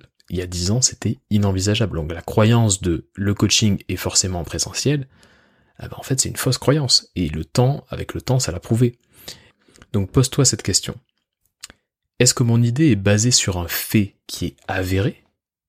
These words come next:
ou est-ce que mon idée, business, est basée sur une croyance qui est complètement infondée ? C'est dur de répondre à cette question parce que parfois tu vas te dire, est-ce que c'est un fait, est-ce que c'est une croyance ? Mais déjà, le fait de te poser cette question,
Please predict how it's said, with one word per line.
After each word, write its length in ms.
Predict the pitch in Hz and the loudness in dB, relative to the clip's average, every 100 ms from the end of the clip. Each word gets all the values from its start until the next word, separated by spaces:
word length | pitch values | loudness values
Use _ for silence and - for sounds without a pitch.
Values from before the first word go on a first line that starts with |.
| _ | _
ou 80 | 113 | -2
est-ce 140 | 107 - | -2 -2
que 80 | |
mon 200 | 104 101 | 0 2
idée, 380 | 120 120 190 - _ | 2 2 0 -2 _
business, 640 | - 95 135 196 - - - | -6 -2 -2 -2 -6 -8 -4
est 80 | 98 | 0
basée 420 | 110 117 113 107 | 2 4 2 2
sur 200 | - 82 | 0 -2
une 120 | 80 | -8
croyance 460 | - 95 107 143 - | -4 -2 0 0 -2
qui 100 | - | -4
est 100 | - | -10
complètement 600 | - 131 - - 113 - - | -4 -4 -4 -6 -8 -8 -10
infondée ? 560 | 95 98 92 80 82 - _ _ _ - _ _ _ | -10 -8 -8 -8 -10 -16 _ _ _ -20 _ _ _
C'est 280 | - 110 110 | 0 0 0
dur 260 | 143 185 | 2 2
de 60 | 98 | 4
répondre 320 | 92 92 92 | 2 2 0
à 40 | 85 | 0
cette 160 | 78 | -4
question 340 | - - 151 131 | -4 -4 -4 -2
parce 160 | 87 | -2
que 80 | 95 | -4
parfois 280 | - - 135 | -8 -4 -4
tu 120 | - | -2
vas 100 | 92 | -6
te 80 | 92 | -4
dire, 180 | 117 101 | -2 -2
est-ce 140 | - | -4
que 100 | - | 0
c'est 180 | - 92 | 0 0
un 100 | 92 | -8
fait, 220 | - 131 | -4 -2
est-ce 120 | 120 | -2
que 80 | - | -2
c'est 140 | - | -4
une 80 | 90 | -4
croyance ? 400 | - 113 139 - | -2 -2 0 0
Mais 60 | 117 | 2
déjà, 200 | 120 151 | 2 2
le 80 | 110 | 0
fait 380 | - - 165 | -2 0 0
de 80 | 131 | 0
te 100 | 110 | -2
poser 240 | - 107 101 | -2 0 -2
cette 160 | 98 | -4
question, 400 | 95 - 107 123 | -2 0 -2 -4